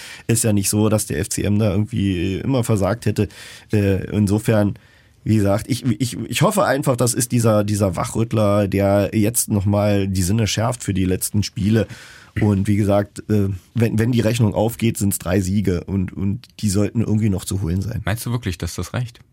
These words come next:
Speaker 1: Warum nicht? Klar. <laughs> Spielen da alle irgendwie gegeneinander, nehmen sich noch die Punkte, also.
Speaker 2: Ah, okay. Dein Optimismus,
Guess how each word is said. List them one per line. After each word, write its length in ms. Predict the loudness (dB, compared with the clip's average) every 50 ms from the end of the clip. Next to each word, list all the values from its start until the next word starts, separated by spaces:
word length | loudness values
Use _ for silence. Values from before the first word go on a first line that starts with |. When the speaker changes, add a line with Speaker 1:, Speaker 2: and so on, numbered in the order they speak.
| _ _
Speaker 1:
Warum 220 | -10 -6 -4 -2
nicht? 240 | -2 -2 -4 -6 -10 _ _
Klar. 300 | -8 -4 0 0 0 2 0 -2 -2 -6 -10 -12 -12 -16 -20
<laughs> 400 | -20 -20 -20 -20 -20 -20 -8 -6
Spielen 240 | -2 2 2 4
da 60 | 4 4
alle 180 | 2 2 0
irgendwie 240 | 0 0 2 2 4
gegeneinander, 420 | 4 4 6 4 4 4 4 4
nehmen 180 | 4 2 2 2
sich 120 | 2 2
noch 140 | 2 0 0
die 100 | 0 -2
Punkte, 400 | -2 0 -2 -2 -2 -2 -2 -2
also. 400 | -2 -2 -2 -4 -4 -4 -6 -8 -12 _ _
Speaker 2:
Ah, 220 | -4 -4 -2 -2 -4 -4
okay. 240 | -4 -4 -6 -6 -10 -20 _ _ _ _ -8 -4
Dein 200 | 0 0 0 0
Optimismus, 500 | -2 -2 -2 -2 -4 -2 0 -2 -2 -2